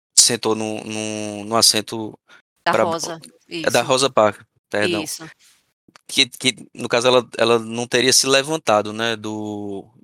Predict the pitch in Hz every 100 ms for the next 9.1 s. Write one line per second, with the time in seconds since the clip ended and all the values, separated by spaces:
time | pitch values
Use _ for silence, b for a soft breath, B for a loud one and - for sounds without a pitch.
0 | 110 - - 117 117 110 117 120 - 131
1 | 123 - 123 123 117 - B B _ _
2 | _ _ _ - 104 104 104 101 104 95
3 | 82 _ _ _ - 123 - 117 123 117
4 | 104 104 107 - 110 - 110 117 101 98
5 | 120 117 101 - 110 107 107 107 104 _
6 | 196 190 175 - 110 104 104 123 117 107
7 | 104 113 - 113 101 - - B B B
8 | _ - - - 123 139 151 160 160 147
9 | -